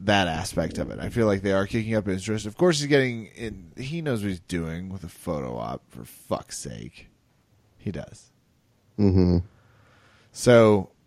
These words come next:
Speaker 1: hats off to Floyd for continuing to stay relevant, and I saw him in his fur coat in tonight's Super Bowl, which, Raph,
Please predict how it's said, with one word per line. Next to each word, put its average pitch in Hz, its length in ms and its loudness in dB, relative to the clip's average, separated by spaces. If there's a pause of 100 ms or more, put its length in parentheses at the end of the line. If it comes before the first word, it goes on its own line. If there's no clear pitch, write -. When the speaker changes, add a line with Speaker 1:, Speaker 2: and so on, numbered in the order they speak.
(580)
Speaker 1:
hats 151 340 2
off 135 200 8
to 110 100 -10
Floyd 120 440 6
for 101 260 2
continuing 104 760 -2
to 95 140 -6
stay 98 300 0
relevant, 92 640 -2
and 92 180 -4
I 98 100 0
saw 101 260 0
him 98 180 -2
in 92 120 -2
his 92 260 -4
fur 85 260 -6
coat 85 440 -2
in 98 200 -8
tonight's 110 400 -2
Super 165 220 2
Bowl, 156 440 12
which, 151 300 2
Raph, 156 540 6